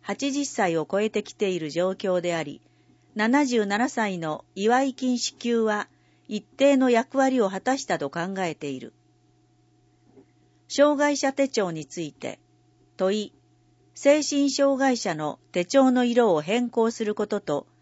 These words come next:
外から見てわからないようにできないのか。また、精神障害と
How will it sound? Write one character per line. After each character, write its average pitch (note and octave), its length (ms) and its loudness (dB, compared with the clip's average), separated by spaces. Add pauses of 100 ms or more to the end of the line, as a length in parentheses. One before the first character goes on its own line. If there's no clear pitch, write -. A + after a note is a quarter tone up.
(320)
外 C#4 320 2
か G#3 140 2
ら F3 120 2
見 A3 140 -2
て E3+ 300 0
わ F3 140 -2
か C#4 140 0
ら C#4+ 140 4
な A#3 140 2
い G3+ 100 -4
よ F#3 140 0
う E3 40 -4
に D#3 100 -6
で E3 140 0
き B3+ 140 -2
な G3+ 140 -2
い D3+ 60 -6
の C#3 120 -8
か。 - 220 -16 (760)
ま F#3 160 -2
た、 A3 280 0 (340)
精 D4 280 4
神 D4 260 0
障 C4 300 4
害 F3 180 0
と D#3 300 -4